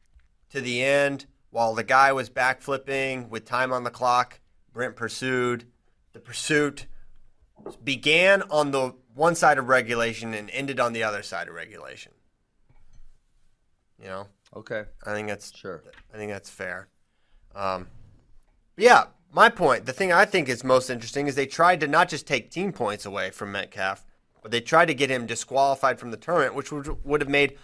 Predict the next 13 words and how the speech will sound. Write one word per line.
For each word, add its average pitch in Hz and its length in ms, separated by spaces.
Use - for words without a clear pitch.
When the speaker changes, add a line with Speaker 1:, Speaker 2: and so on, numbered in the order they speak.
Speaker 1:
Ohio 160 400
State 180 560
the 147 60
team 156 260
national 147 400
champions. - 680
How 135 160
insane 131 300
is 104 120
that? 117 140
Speaker 2:
Well, 104 80
they 208 120
don't, 233 280